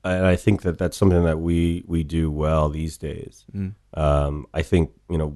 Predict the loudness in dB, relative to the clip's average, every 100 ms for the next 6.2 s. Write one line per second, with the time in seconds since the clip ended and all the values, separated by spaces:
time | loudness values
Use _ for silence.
0 | -2 6 8 10 10 8 8 2 -2 0
1 | 4 4 2 -4 -14 -2 -2 -2 0 2
2 | 2 -2 -2 -6 _ -8 -8 -8 -14 -8
3 | -4 -2 -2 -6 -4 -2 -2 -2 -4 -6
4 | -2 0 2 0 -4 -4 -4 -4 -4 -4
5 | -4 -6 -12 -10 -6 -4 -2 -4 -2 -8
6 | -8